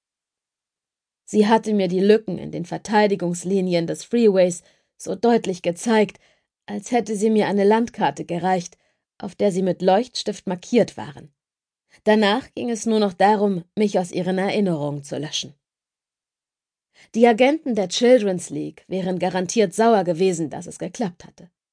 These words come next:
Nichts von dem, was sie selbst versucht hatten, war von Erfolg gekrönt gewesen, und gleichzeitig war die Ausbeute ihrer Lebensmittelraubzüge immer kleiner geworden.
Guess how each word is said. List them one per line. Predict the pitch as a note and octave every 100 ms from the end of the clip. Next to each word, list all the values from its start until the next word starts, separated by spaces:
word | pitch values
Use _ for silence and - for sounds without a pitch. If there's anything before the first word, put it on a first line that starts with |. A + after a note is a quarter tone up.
| _ _ _ _ - -
Nichts | A#3+ B3+ - -
von | G#3 G3
dem, | F#3 A#3 A3 E3+
was | D3+
sie | D#3
selbst | D#3+ F#3+ F3+ -
versucht | D#3 E3 A3+ A3 G3+
hatten, | F3 - D#3+
war | G3 F#3
von | F3 D#3+
Erfolg | E3+ C4 A3
gekrönt | F3+ - E3 D#3+
gewesen, | E3+ D#3+ F3+ F3 F3 _ _ _ _ -
und | A3+ -
gleichzeitig | A#3 C4+ - - - B3 -
war | G#3
die | G3+ -
Ausbeute | C4 C#4+ - E3 E3
ihrer | - E3+ F3
Lebensmittelraubzüge | F3 A#3 A3+ - F#3 F3+ E3+ F3 F3 - F3 F3
immer | - A3+ G#3+
kleiner | - A#3 E3+ C3+
geworden. | B2 - C#3+ -